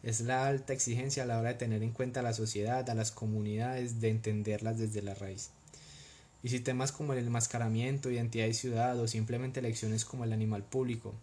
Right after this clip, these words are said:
las puedo identificar en temas tan complejos como lo es el racismo, presumo entonces de que no será problema alguno implementarlos de igual forma en mi vida profesional,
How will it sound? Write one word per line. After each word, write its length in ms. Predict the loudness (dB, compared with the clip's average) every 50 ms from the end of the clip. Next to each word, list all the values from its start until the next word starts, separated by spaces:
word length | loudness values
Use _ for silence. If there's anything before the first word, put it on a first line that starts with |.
| -8 -4
las 180 | -4 -4 -4
puedo 220 | -4 -2 0 0 0
identificar 500 | 0 0 -2 0 0 0 0 2 2 2
en 140 | 2 0
temas 300 | -2 -2 -2 -2 -4 -4
tan 220 | -2 0 0 0 -2 -4 -12 -12
complejos 680 | -6 -2 -2 -2 -2 -2 -2 0 0 0 0 -2 -6 -6
como 180 | -4 0 0
lo 80 | 2 2
es 80 | 2
el 140 | 2 0 0
racismo, 500 | -2 -2 -2 -2 -2 -2 -2 -2 -4 -6 -8 -12 -18 -20 -20 -20 -20 -18 -8
presumo 420 | -2 0 0 2 2 2 2 2 2
entonces 400 | 2 2 2 2 4 4 2 2
de 120 | 0 -2
que 100 | -2 0
no 140 | 0 0 2
será 460 | 0 0 0 0 0 0 -2 -6 -6
problema 360 | -2 0 0 2 2 0 0
alguno 240 | 0 0 -2 -2 -2
implementarlos 680 | -4 -2 -2 0 0 2 0 0 -2 -2 -2 -2 -2
de 60 | 0 0
igual 200 | 0 0 0 0
forma 280 | -2 -4 -2 -2 0
en 100 | 2 2
mi 80 | 2 4
vida 220 | 4 2 2 0
profesional, 600 | 0 -4 -4 -4 -4 -4 -4 -2 -2 -2 -2 -2